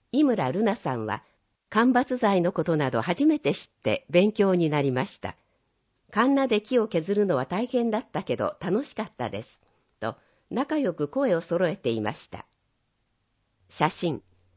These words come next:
写真説明。カンナを使って前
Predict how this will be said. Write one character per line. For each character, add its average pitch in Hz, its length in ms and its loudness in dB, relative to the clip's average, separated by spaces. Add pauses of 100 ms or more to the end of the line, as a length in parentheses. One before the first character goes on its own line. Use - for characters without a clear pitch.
(160)
写 175 180 -2
真 254 260 -2
説 160 340 -4
明。 127 360 -4 (880)
カ 262 160 0
ン 320 100 4
ナ 302 140 2
を 214 80 -2
使 - 200 -6
っ 190 80 -6
て - 380 -4
前 254 240 0